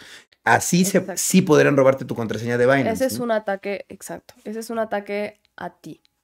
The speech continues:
Speaker 2: ¿no?
Speaker 1: Claro, de phishing.
Speaker 2: Eh, para eso depende también que tengas, o sea, que tengas tu, tu higiene digital en
Speaker 1: Ujú.
Speaker 2: orden. O sea, no estás, eh, diciendo a, a,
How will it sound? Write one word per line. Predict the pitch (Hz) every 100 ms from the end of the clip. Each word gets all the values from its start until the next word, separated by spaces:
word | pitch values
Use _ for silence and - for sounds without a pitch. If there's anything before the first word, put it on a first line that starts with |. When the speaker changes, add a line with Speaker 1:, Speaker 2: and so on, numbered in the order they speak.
| -
Speaker 2:
¿no? | 175
Speaker 1:
Claro, | 226 107 101
de | 87
phishing. | 85 101 208
Speaker 2:
Eh, | 98 190 190
para | 202 202
eso | 208 233
depende | 208 196 196 196
también | 196 180 180
que | 190
tengas, | 180 175 185 - _ _ _ _ _ _ _ _
o | -
sea, | 185 180
que | 180 185
tengas | 196 214 220
tu, | - 185 - -
tu | 202
higiene | 190 180 - 196 196 196 196 190 190 _ _ _ _ _ -
digital | 180 175 165 170 214 359 _ _ -
en | 127 180
Speaker 1:
Ujú. |
Speaker 2:
orden. | - 294 269 349 _ _ _ _ _ _
O | -
sea, | 180
no | 190 185
estás, | 185 190 180 175 170 - - -
eh, | 180 165 160 - -
diciendo | - 185 175 185 175
a, | 170 160
a, | - 175 - - -